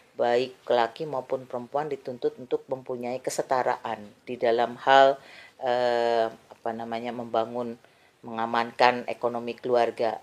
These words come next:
sehingga rasanya amat sangat, eh, sempit sekali pandangannya kalau sampai menempatkan perempuan itu udah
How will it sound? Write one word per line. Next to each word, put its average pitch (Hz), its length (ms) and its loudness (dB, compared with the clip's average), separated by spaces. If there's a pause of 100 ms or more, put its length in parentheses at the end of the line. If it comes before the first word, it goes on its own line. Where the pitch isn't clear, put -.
sehingga 123 680 2 (320)
rasanya 131 560 0
amat 131 260 -2
sangat, 131 340 -8 (800)
eh, 131 600 6
sempit 151 400 -2
sekali 175 380 8
pandangannya 135 680 6
kalau 135 240 8
sampai 131 520 6
menempatkan 139 800 0 (300)
perempuan 139 500 8
itu 139 300 0
udah 185 200 10